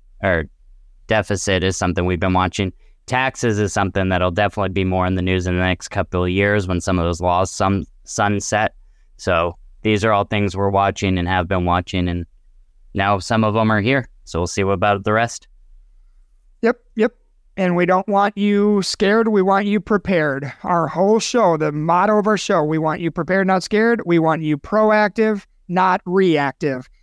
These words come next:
Speaker 2: And every single week, even if we go all nice and warm and fuzzy on the show,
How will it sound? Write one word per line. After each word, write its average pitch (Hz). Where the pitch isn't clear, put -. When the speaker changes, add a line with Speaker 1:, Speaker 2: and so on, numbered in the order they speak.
Speaker 2:
And 151
every 214
single 208
week, 190
even 202
if 196
we 190
go 170
all 208
nice 190
and 165
warm 190
and 175
fuzzy 196
on 190
the 185
show, 185